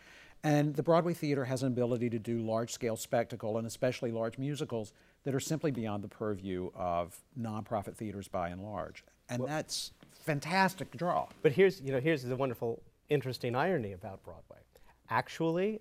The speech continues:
Speaker 2: if we took a, a, a poll, and I, I haven't, but just looking at the scene,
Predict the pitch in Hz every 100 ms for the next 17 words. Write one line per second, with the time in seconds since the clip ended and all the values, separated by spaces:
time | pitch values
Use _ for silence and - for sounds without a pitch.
0 | - 131 117 - 117 117 110 - - 139
1 | - 113 101 - 110 - - _ 101 -
2 | 117 110 143 98 101 101 98 98 - 110
3 | 117 151 - - 113 123 123 127 143 123
4 | 117 107 - 127 139